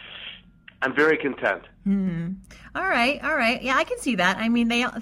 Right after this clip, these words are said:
Speaker 2: it's no coincidence that you're a successful businessman. You are very, very prudent about how you spend.
Speaker 1: Ah, that's true. I mean, it was very difficult for me to have Seth buy me a new iPhone, but the day they came out, <laughs> he bought me one.
Speaker 2: <laughs>
Speaker 1: Uh,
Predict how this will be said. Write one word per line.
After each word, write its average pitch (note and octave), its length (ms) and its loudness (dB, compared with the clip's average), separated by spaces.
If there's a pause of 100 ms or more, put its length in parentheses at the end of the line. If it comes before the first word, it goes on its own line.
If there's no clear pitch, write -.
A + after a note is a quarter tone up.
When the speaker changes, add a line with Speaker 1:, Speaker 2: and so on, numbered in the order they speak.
(380)
Speaker 2:
it's B3 180 -8
no D4+ 140 2
coincidence D4 540 -2
that F#3+ 140 -4
you're G3+ 140 -2
a G#3+ 40 -4
successful G3+ 440 -4
businessman. F#3 640 -2
You E3+ 180 0
are F3 80 0
very, F3 300 0
very E3+ 320 0
prudent F3+ 420 -4
about E3 300 -2
how F3 160 -2
you D#3+ 180 -4
spend. - 500 -8 (640)
Speaker 1:
Ah, A#2 360 4
that's B2 220 4 (140)
true. E3 200 8
I C3 60 6
mean, C#3 160 4
it C3+ 60 6
was C3+ 180 4
very F3 340 6 (240)
difficult E3 520 2
for D#3 80 0
me D#3 180 2
to D3+ 100 4
have C#3+ 240 2
Seth D3+ 240 4
buy C#3+ 200 4
me C#3+ 120 2
a C3+ 80 2
new C3+ 200 2
iPhone, E3 600 4 (460)
but C3 160 0
the C3+ 100 2
day E3 220 6
they F3 140 4
came F3+ 260 2
out, F3 180 6
<laughs> G3 60 -2
he F3+ 60 0
bought E3+ 380 2
me F#3+ 140 4
one. G3 300 2 (160)
Speaker 2:
<laughs> A3+ 180 -4 (220)
Speaker 1:
Uh, C3+ 320 4